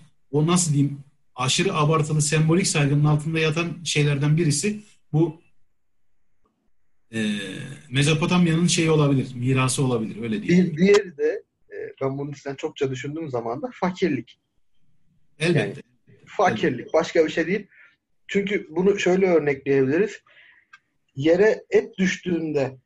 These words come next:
Speaker 2: et alıp öpüp başına koyan bir insan gördünüz mü? Ben hiç zannetmiyorum. Ben hiç görmedim. Gören olduğunu da hiç düşünmüyorum açık söyleyeyim. Ama ekmek düşsün hop alıp başına koyar, öpüp başına koyar. Neden? Çünkü ekmek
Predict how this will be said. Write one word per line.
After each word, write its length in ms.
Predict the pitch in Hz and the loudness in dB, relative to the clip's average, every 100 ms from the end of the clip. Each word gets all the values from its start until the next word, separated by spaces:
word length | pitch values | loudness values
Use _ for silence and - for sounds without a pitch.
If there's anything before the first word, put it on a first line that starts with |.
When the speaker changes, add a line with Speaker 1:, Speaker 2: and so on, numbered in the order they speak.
| - | 0
Speaker 2:
et 360 | 170 151 - - _ _ _ _ _ - | 2 2 -4 -20 _ _ _ _ _ -8
alıp 340 | 180 180 180 - | -4 -4 -6 -4
öpüp 360 | 151 151 185 | -4 -4 -8
başına 400 | 147 147 170 170 | -4 -4 -2 -4
koyan 320 | - 151 135 131 | 0 0 0 -4
bir 120 | 135 | -6
insan 320 | 127 127 117 | -6 -10 -10
gördünüz 580 | 120 131 139 135 104 117 | -4 -4 -4 -8 -12 -12
mü? 200 | 180 220 _ _ _ _ | -12 -12 _ _ _ _
Ben 160 | 139 147 | -8 -6
hiç 140 | 180 | -8
zannetmiyorum. 600 | - 127 139 131 127 185 | -8 -6 -6 -4 -6 -4
Ben 100 | 160 | -4
hiç 140 | 170 175 | -6 -2
görmedim. 500 | 160 131 107 - - _ - | 0 0 -6 -12 -16 _ -4
Gören 260 | 139 139 | -2 0
olduğunu 360 | 135 123 127 135 | -2 -4 -8 -8
da 60 | |
hiç 180 | 151 - | -8 -10
düşünmüyorum 480 | 131 127 110 98 - - | -18 -16 -14 -14 -16 -20
açık 260 | 123 - | -20 -20
söyleyeyim. 300 | - 107 - - - - _ _ _ | -18 -18 -18 -20 -20 -20 _ _ _
Ama 200 | 175 190 | 0 2
ekmek 440 | 170 185 208 226 - | 0 0 -2 -2 -2
düşsün 280 | 185 - | -4 -2
hop 240 | 202 240 - | -2 -2 -2
alıp 280 | - 165 - | -2 -2 -4
başına 340 | 151 156 160 151 | -8 -8 -8 -6
koyar, 240 | 139 120 | -4 -4
öpüp 320 | 135 135 135 | -6 -10 -12
başına 320 | 143 147 151 | -14 -10 -10
koyar. 260 | 147 117 117 | -4 -4 -2
Neden? 300 | 156 185 214 - - _ _ | -2 -2 -4 -8 -20 _ _
Çünkü 440 | - 214 214 185 - | -10 -8 -8 -8 -4
ekmek 500 | 147 - 190 202 | -4 -2 0 0